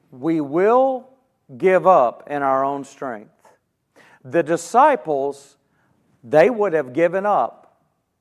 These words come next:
in their own strength. So Jesus took some of his last words on this earth in person to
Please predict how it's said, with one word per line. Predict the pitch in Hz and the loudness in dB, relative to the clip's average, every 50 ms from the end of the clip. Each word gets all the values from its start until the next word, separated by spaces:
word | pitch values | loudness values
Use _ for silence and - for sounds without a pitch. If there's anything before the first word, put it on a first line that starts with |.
| _ _ _ _ - | _ _ _ _ -12
in | 147 143 147 143 | -10 -8 -6 -2
their | 139 135 131 127 | -2 0 0 0
own | 127 127 127 120 | -2 -4 -6 -12
strength. | - - _ - 127 113 101 104 - _ _ _ _ _ _ _ _ _ _ _ _ _ _ _ _ _ _ _ _ _ _ _ _ _ | -16 -18 _ -12 -12 -12 -12 -16 -20 _ _ _ _ _ _ _ _ _ _ _ _ _ _ _ _ _ _ _ _ _ _ _ _ _
So | - - 180 165 160 | -10 -4 -2 -2 -2
Jesus | 143 123 165 214 254 294 294 - 254 214 170 - | -2 -4 -6 -4 -4 -4 -4 -4 -6 -6 -6 -8
took | - - 180 160 151 156 151 - - _ _ _ _ _ _ _ _ _ _ _ _ _ _ _ _ _ | -8 -4 -2 -2 -2 -2 -4 -8 -18 _ _ _ _ _ _ _ _ _ _ _ _ _ _ _ _ _
some | - - - 196 196 180 | -18 -6 -2 0 0 2
of | 170 151 131 | 0 0 -2
his | 147 139 107 | -4 -6 -6
last | 139 147 151 160 175 190 170 269 269 262 - - | -6 -4 0 2 4 6 4 4 2 -2 -8 -8
words | 214 196 196 185 165 160 156 127 | -2 2 2 4 4 2 0 -6
on | - - 160 175 196 240 269 262 | -6 0 4 4 4 4 4 2
this | 240 240 214 220 - 160 | 0 -2 -2 -2 -4 0
earth | 170 180 175 165 165 - | 2 4 4 2 0 -4
in | 165 170 170 165 156 151 | -8 -10 -8 -8 -10 -12
person | - - 226 240 247 220 - - - 139 127 123 123 120 120 _ _ _ _ _ _ _ _ - | -8 -4 -2 -2 -2 -2 -6 -8 -10 -10 -10 -10 -10 -14 -16 _ _ _ _ _ _ _ _ -20
to | - - 196 214 214 214 214 208 208 202 190 | -10 -4 0 0 2 2 2 0 -2 -4 -6